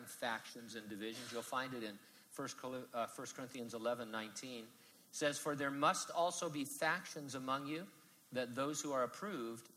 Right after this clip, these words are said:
may be recognized among you." Factions and divisions can have a positive effect in that they reveal who, if anyone, is acting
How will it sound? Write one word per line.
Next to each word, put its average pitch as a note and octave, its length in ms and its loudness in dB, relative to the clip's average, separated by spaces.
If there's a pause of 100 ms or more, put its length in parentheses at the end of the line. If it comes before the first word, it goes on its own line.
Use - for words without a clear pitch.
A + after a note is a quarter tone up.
may A#2 140 0
be A2+ 140 -2
recognized G#2+ 840 -2 (100)
among A2+ 260 -6
you." F#2+ 140 -10 (600)
Factions A3 680 2
and F3 120 -2
divisions D3+ 760 -2 (100)
can E3 160 -2
have E3 200 2
a E3+ 100 0
positive G3 600 2
effect A2 600 0 (360)
in D#3+ 180 2
that E3 200 2
they D#3+ 140 4
reveal D3 540 2
who, G3 340 -4
if D3 240 -2
anyone, D#3 480 0 (120)
is B2 140 -2
acting B2+ 340 -4